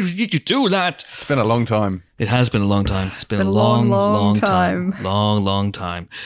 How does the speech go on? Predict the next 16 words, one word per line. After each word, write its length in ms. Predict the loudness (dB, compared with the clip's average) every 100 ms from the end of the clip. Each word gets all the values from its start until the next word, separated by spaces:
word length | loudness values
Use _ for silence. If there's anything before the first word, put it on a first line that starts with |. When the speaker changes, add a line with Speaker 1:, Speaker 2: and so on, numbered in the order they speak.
| -10
Speaker 1:
Uh, 380 | -4 -2 0 -2 -6
so 140 | 0 0
you 200 | 0 0
guys 260 | 0 0
aren't 240 | 0 0 -2
at 180 | -2
all 560 | 0 0 0 0 -2 -6 _ -20 _ _ _ _ _ _
intrigued 840 | 0 0 0 0 0 0 0 -2 -6
or 560 | -4 0 2 2 2 0
Speaker 3:
Tr-, 120 | -2
intrigued, 420 | 0 0 0 2
Speaker 1:
wondering? 680 | 2 2 2 2 2 0 -2 -6
Speaker 3:
yes. 160 | -2 0
Yeah, 120 | 0 0
yeah. 80 |
Speaker 1:
Yeah. 80 | -2